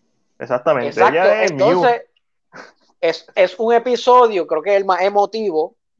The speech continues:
Speaker 2: Vemos,
Speaker 1: Sí.
Speaker 2: vemos que es el episodio más emotivo, vemos, eh, sabemos el por qué ella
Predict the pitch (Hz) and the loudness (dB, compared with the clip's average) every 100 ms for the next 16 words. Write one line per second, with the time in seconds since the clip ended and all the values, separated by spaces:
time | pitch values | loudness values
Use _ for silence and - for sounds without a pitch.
0 | _ _ 131 131 143 160 156 - - 139 | _ _ -2 -2 0 -2 -4 -12 -10 -8
1 | 139 160 165 170 160 160 156 160 160 156 | -6 -4 -2 0 0 0 -2 -2 -2 -4
2 | 156 175 170 170 170 170 160 170 160 139 | -8 -10 -8 -8 -8 -8 -4 -4 -2 -6
3 | 131 139 147 143 143 139 135 - _ _ | -6 -8 -6 -4 -4 -4 -8 -18 _ _
4 | _ _ _ _ _ _ _ 170 151 165 | _ _ _ _ _ _ _ 0 2 2
5 | 220 196 180 170 165 156 139 147 165 165 | 2 0 0 -4 0 -4 -2 -4 -2 -2